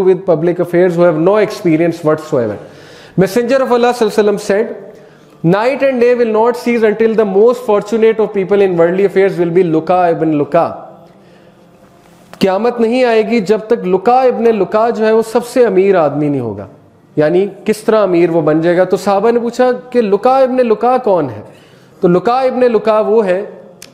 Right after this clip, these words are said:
जिसका कोई हस्ब व नस्ब नहीं है, जो पता नहीं कहां से आया, कहां से उठा और without any talent वो मशहूर हो गया, without any knowledge वो मशहूर हो गया और उसके पास पैसे बहुत आ गए।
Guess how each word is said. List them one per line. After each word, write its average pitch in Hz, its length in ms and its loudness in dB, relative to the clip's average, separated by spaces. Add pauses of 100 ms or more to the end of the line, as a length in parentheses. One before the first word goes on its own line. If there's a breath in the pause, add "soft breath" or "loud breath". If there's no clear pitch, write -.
(140)
जिसका 185 280 -2
कोई 240 280 0
हस्ब 190 240 -2
व 185 80 2
नस्ब 147 320 0
नहीं 117 120 -2
है, 101 160 -10
जो 170 120 2
पता 226 260 0
नहीं 240 120 0
कहां 220 300 0
से 226 160 -2
आया, 208 220 2
कहां 202 300 -2
से 208 160 0
उठा 175 540 -2 (300 loud breath)
और 208 540 -2 (340 loud breath)
without 247 460 0
any 226 240 0
talent 208 380 0
वो 196 120 0
मशहूर 143 380 -2
हो 107 100 -4
गया, 98 140 -14 (580)
without 247 440 0
any 214 140 2
knowledge 180 340 2
वो 180 120 -2
मशहूर 180 380 2
हो 185 100 2
गया 190 120 2
और 196 60 0
उसके 185 200 -2
पास 180 260 -2
पैसे 170 300 0
बहुत 139 280 0
आ 113 100 -2
गए। 101 160 -10